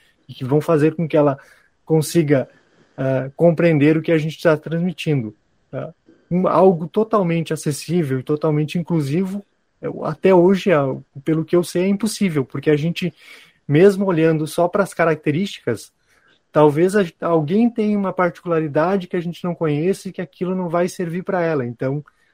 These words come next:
é, é muito difícil a gente dizer se algo é ou não é,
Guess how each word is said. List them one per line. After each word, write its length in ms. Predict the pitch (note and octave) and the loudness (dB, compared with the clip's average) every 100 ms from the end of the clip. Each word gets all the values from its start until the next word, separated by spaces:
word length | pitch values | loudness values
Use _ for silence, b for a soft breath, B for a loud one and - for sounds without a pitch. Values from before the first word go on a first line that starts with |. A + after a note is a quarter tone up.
| b _ | b _
é, 300 | C#3 C#3 - | -8 -6 -2
é 40 | E3 | -2
muito 280 | F3 F#3+ | -2 -2
difícil 540 | G3+ G#3 - G3+ - G#3 | -4 -4 -4 -8 -2 -2
a 60 | F3+ | -2
gente 240 | F3 - | -4 -8
dizer 320 | E3+ C#3+ F3 | -10 -4 -4
se 180 | - E3+ | -2 -2
algo 320 | D#3+ F3 D#3 | 0 0 0
é 100 | D#3 | 0
ou 120 | F#3+ | 0
não 200 | G3+ F#3+ | -2 0
é, 220 | E3 F#3 | 0 -2